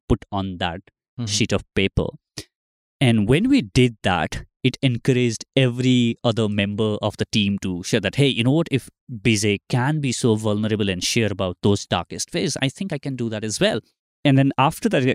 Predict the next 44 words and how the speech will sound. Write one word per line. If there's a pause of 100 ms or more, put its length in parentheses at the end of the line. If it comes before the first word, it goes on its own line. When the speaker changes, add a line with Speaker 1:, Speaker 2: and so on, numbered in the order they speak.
Speaker 1:
exercise,
you
know,
I,
we,
we
asked,
like,
"Hey, (220)
what
was
going
on
ahead
when (160)
we
said
that
now
you
have
to
share
it
with
other (140)
people
here
in
the
room?"
And (720)
I,
on
my
head,
was
like,
"Okay,
I'm
not
gonna
share
these